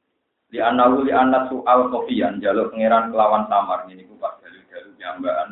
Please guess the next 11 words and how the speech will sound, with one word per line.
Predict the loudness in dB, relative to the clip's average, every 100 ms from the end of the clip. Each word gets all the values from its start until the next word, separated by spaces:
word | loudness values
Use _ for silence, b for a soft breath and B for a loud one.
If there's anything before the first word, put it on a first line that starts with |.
| -14
iku | -18 -12 -6 -2
asra | -2 -4
ulu | -8 -10 -14 -20 -20 _
cepet. | _ -10 -10 _ _ _ _ _ _ -6
Lil | -4 -4
ijabati | -2 -4 -4 -10 -6 -2
maring | -2 -2 -4
kasembadan. | -6 -8 -10 -12 -12 -16 -20 _ _ _ _ _ _ _ _ _ _ _ _ _ -6 0
Kala | 2 2
dawuh | 2 0 0
sapa | -2 0 0